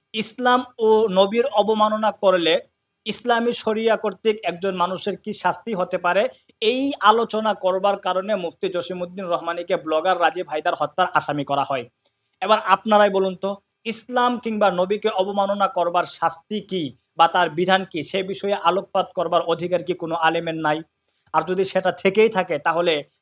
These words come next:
তার কারণে কোনো হত্যা মামলার আসামি কি কোনো আলেমকে কখনোই করা যেতে পারে?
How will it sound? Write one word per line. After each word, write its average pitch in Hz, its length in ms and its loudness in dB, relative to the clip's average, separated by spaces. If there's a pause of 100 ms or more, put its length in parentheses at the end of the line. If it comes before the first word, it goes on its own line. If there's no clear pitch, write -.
(200)
তার 220 260 6
কারণে 214 400 2
কোনো 190 340 -4
হত্যা 160 380 0
মামলার 220 460 4 (400)
আসামি 208 400 4
কি 185 180 -4
কোনো 180 260 -4 (120)
আলেমকে 180 480 2 (280)
কখনোই 214 520 6 (560)
করা 208 200 0
যেতে 220 220 0
পারে? 165 320 2